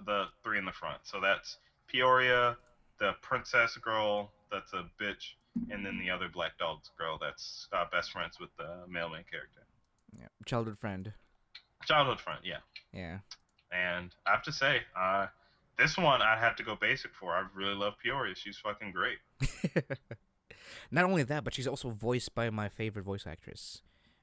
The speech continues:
Speaker 2: Ai Kan-, Ai Kai-, Kayano.
Speaker 1: There you go.
Speaker 2: So
Speaker 1: Reason
Speaker 2: she
Speaker 1: to
Speaker 2: just
Speaker 1: get your dick big.
Speaker 2: Yeah, exactly, exactly.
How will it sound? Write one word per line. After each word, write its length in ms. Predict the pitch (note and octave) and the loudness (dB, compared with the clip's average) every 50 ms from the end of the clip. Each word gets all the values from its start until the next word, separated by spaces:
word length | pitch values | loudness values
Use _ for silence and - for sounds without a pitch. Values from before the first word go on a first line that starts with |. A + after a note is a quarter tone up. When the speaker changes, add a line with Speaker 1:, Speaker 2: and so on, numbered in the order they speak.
| _ _ _ _ - | _ _ _ _ -8
Speaker 2:
Ai 140 | - G2+ G2+ | -6 -6 -6
Kan-, 260 | - - G#2+ G2+ - _ _ - | -6 -8 -8 -8 -8 _ _ -6
Ai 200 | G2 A#2 A#2 A2 | -2 0 0 0
Kai-, 320 | G#2+ - - A2 G#2 G2+ - - | -2 -4 -4 -4 -4 -6 -6 -6
Kayano. 420 | - G#2+ G2+ F#2+ F2+ F2+ E2+ F#2 - _ _ _ - | -6 -4 -4 -4 -4 -6 -8 -8 -12 _ _ _ -16
Speaker 1:
There 140 | - B2 A#2+ | -10 -8 -8
you 120 | G2 D#2+ | -8 -6
go. 180 | E2 E2 F#2 A#2 A#2 - - | -6 -6 -6 -8 -10 -12 -14
Speaker 2:
So 200 | - - G#2+ F#2+ | -10 -6 -4 -4
Speaker 1:
Reason 120 | F#2 G2 G#2+ | -4 -2 -2
Speaker 2:
she 60 | A#2+ | -2
Speaker 1:
to 100 | G#2+ A#2 | 0 0
Speaker 2:
just 160 | A2 G2+ - - | 0 0 -2 -4
Speaker 1:
get 100 | - - | -2 -2
your 80 | A#2 | -4
dick 60 | - - - | -4 -4 -4
big. 200 | F2 F2+ F2+ - - _ _ _ _ _ - - | -4 -4 -4 -8 -14 _ _ _ _ _ -6 0
Speaker 2:
Yeah, 260 | A2 C#3 D#3+ F3+ F3+ - | 0 0 2 0 -2 -4
exactly, 580 | - - D#3+ C#3+ D#3 D3+ D3+ - A2 F#2+ F#2 F2+ _ - - _ _ - | -6 -8 -4 -2 -2 -2 -2 -4 -6 -8 -8 -10 _ -20 -20 _ _ -12
exactly. 600 | G#2 A2 A2 A2 G#2+ G2+ G2 - F#2+ F2+ F2+ F#2 | -8 -6 -4 -4 -4 -4 -6 -8 -8 -8 -8 -10